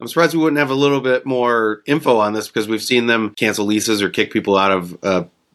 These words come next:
you know, Outback and, and stuff like that. So I thought that was like, "Hey, we're progressing. Here's our timeline. Here's what we're expecting to do." I kind of,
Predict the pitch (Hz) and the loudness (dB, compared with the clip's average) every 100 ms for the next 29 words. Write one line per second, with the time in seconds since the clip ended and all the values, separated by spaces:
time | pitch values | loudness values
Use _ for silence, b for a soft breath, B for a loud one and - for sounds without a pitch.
0 | - - 98 82 92 90 92 90 87 87 | -8 -4 -2 0 0 0 0 0 -2 -4
1 | 90 92 - 98 92 87 101 90 104 92 | -4 -6 -4 -4 -4 -2 -2 0 0 -2
2 | - - 110 117 127 123 123 113 110 92 | -4 -6 0 2 2 0 0 -2 -4 -4
3 | - 127 123 117 117 104 139 139 139 120 | -4 0 0 0 -6 -2 0 0 0 0
4 | 113 - 139 135 117 107 - 117 110 110 | -2 -2 2 4 2 0 -4 -2 0 2
5 | 104 104 104 101 101 92 92 85 101 92 | 0 0 -2 -4 -2 -2 -4 -2 -4 -2
6 | 95 90 85 92 92 92 90 104 104 92 | -2 -4 -2 0 0 0 -2 -2 -2 -4